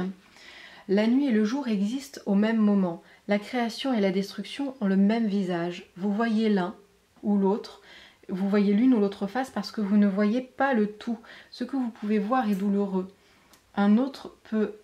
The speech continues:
euh, peut croire que c'est bon. Tout est basé sur la perception. C'est vraiment, euh, votre perception en fait qui va faire, hein,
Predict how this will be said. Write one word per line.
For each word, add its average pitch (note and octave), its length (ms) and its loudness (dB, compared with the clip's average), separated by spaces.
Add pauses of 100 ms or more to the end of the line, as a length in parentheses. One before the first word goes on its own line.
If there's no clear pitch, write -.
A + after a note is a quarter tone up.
(120)
euh, F3 1040 -4 (220)
peut G#3+ 120 -2
croire C4 540 -6
que A3 100 -6
c'est G#3 200 -4
bon. F3+ 200 -6 (1000)
Tout - 200 -8
est B3+ 60 0
basé A3+ 240 0
sur A3 220 -6
la G3 100 0
perception. G3+ 920 -6
C'est G3 140 -8
vraiment, A3+ 360 0
euh, G3 100 -2
votre G3 380 -8
perception A3 460 -4
en G3+ 60 0
fait A#3 140 -6
qui A#3 160 -12
va F#3+ 160 -2
faire, A#3 400 -4
hein, F#3+ 140 -2